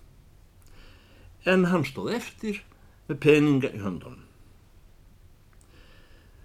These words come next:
Það þótti Stanford áskorta í skilningi sínum á múrsteini, að hann hefði ekki verið þar staddur sem reistir eru veggir eða önnur, eh, mannvirki ger af slíkum steinum.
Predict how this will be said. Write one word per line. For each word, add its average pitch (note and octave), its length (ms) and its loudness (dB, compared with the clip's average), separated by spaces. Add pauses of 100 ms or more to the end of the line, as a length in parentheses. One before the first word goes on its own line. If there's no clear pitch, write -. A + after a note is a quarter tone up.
(520)
Það C#3+ 220 -2
þótti C#3+ 200 -2
Stanford E3+ 540 -2
áskorta D3+ 640 0
í A#2+ 100 2
skilningi D#3+ 640 0
sínum A2+ 240 0
á - 80 0
múrsteini, E2 720 -2 (1400)
að C3+ 280 4
hann C3+ 200 4
hefði D3 240 0
ekki C#3 160 -2
verið C#3 240 4
þar C3 160 -4
staddur F3+ 440 -4
sem B2 160 2
reistir C3+ 360 2
eru A#2 160 2
veggir F3+ 560 0
eða B2 320 0
önnur, A2 320 2 (840)
eh, A#2 100 -10
mannvirki D3+ 720 0
ger A#2 320 2
af G2 140 -8
slíkum G2 360 -10
steinum. C2+ 500 -12